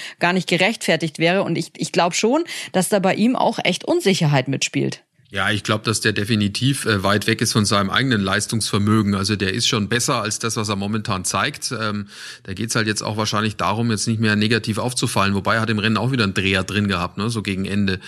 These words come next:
Speaker 2: Aber kann passieren, um Gottes Willen. Also wer war da nicht alles neben der Strecke, ne?
Speaker 1: Fernando Alonso, ich, Fernando Alonso hat sich schon in der Einführungsrunde gedreht und kam fast nicht mehr raus.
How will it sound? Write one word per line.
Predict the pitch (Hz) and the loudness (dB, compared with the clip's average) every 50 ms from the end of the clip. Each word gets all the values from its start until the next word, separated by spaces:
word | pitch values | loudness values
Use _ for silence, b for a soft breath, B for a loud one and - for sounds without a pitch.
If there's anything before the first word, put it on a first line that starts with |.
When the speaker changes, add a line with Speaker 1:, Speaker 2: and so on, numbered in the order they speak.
| B B B B | B B B B
Speaker 2:
Aber | - 117 131 117 | 0 2 2 2
kann | - 131 127 | 0 0 0
passieren, | 117 123 110 - 139 131 113 | 0 0 0 2 0 0 0
um | 107 | 0
Gottes | 98 120 110 107 - 123 | 0 0 0 0 0 2
Willen. | 131 127 110 101 101 | 2 2 4 2 2
Also | 107 104 117 104 98 | 0 0 0 2 2
wer | 110 110 107 98 | 2 2 2 2
war | 113 117 | 0 0
da | 117 113 | 0 0
nicht | 113 107 - - | 0 -2 -2 0
alles | 117 127 123 98 117 | 0 0 2 2 2
neben | 117 113 110 113 | 0 2 2 2
der | 123 117 | 2 2
Strecke, | 113 - - 123 131 131 - 139 123 | 2 2 2 2 0 2 2 0 0
ne? | 110 113 131 143 135 - | 2 2 0 0 -2 -2
Speaker 1:
Fernando | - 202 185 180 185 196 202 202 | 0 2 4 4 4 4 4 4
Alonso, | 175 175 180 175 190 220 214 233 | 4 4 4 4 2 2 2 2
ich, | 226 - 220 - - - - - | 2 2 0 -2 -2 -4 -6 -4
Fernando | - - - 180 180 180 185 220 220 208 | -2 0 0 2 2 2 2 2 2 2
Alonso | 170 180 180 170 170 196 226 247 240 233 208 185 | 2 2 2 2 0 0 0 0 -2 -2 0 0
hat | 202 190 - - | 0 -2 -2 -2
sich | 214 196 - - | -2 0 0 0
schon | 180 165 180 214 202 | 2 2 2 2 4
in | 165 233 208 160 | 4 2 2 2
der | 190 208 180 | 2 2 4
Einführungsrunde | 170 185 220 - - 202 180 175 185 165 151 - - 170 190 151 196 180 - | 2 0 -2 -2 -2 -2 0 0 0 0 0 -2 0 0 2 2 2 2 2
gedreht | - 202 151 - 165 165 202 180 175 - 185 | 2 0 0 0 2 4 4 4 4 4 2
und | 208 214 175 - | 2 2 2 2
kam | - 175 180 175 175 - | 2 2 2 2 0 0
fast | - 165 160 156 - | 0 0 0 0 -2
nicht | 190 165 151 | -4 -2 0
mehr | 170 165 156 | 0 0 0
raus. | 151 143 147 156 | 0 0 -2 -2